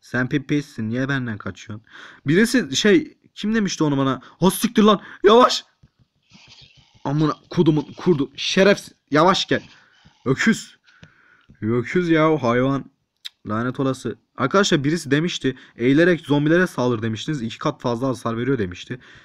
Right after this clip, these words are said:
Sekiz vuruyoruz normalde. Hala sekiz vuruyoruz. Hiçbir fark yok ki. Her neyse. İşte o da güzel bir şeymiş aslında. Troll amaçlı galiba. Aslında troll değil, adam gerçekten bana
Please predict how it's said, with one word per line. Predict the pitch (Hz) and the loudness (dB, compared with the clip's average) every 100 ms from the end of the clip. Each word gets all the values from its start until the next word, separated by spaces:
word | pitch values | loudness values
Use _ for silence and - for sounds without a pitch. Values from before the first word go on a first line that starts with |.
| - | -6
Sekiz | 151 156 220 156 | 0 2 2 4
vuruyoruz | 139 113 | 2 2
normalde. | 113 117 131 185 - _ _ _ - | 0 0 0 -4 -6 _ _ _ -10
Hala | 151 160 107 | -6 -4 -4
sekiz | 95 95 92 | -8 -10 -12
vuruyoruz. | 95 113 _ _ _ _ _ _ - | -12 -14 _ _ _ _ _ _ -4
Hiçbir | 151 165 | -2 -2
fark | 151 151 - | -2 -2 0
yok | - - | -2 -2
ki. | 87 - _ _ - _ _ _ | -20 -20 _ _ -20 _ _ _
Her | 147 | -2
neyse. | 147 131 - - _ _ _ - - | 0 -2 -8 -16 _ _ _ -20 -6
İşte | - - | -2 4
o | 190 190 | 6 6
da | 214 | 4
güzel | 185 180 208 175 | 4 4 2 4
bir | 165 | 2
şeymiş | 170 - 175 175 135 | 0 2 2 2 0
aslında. | 120 113 123 120 | -2 -2 -4 -6
Troll | - 127 127 | -4 -2 0
amaçlı | 120 113 - 120 | -2 -6 -10 -10
galiba. | 110 107 107 117 - - - - - | -6 -6 -6 -10 -12 -20 -20 -12 -4
Aslında | 151 190 | 0 0
troll | - 156 151 | 2 2 2
değil, | 143 120 | 2 0
adam | 135 135 | -2 -2
gerçekten | 131 - 131 135 | -4 -4 -4 -2
bana | 131 131 | -2 -4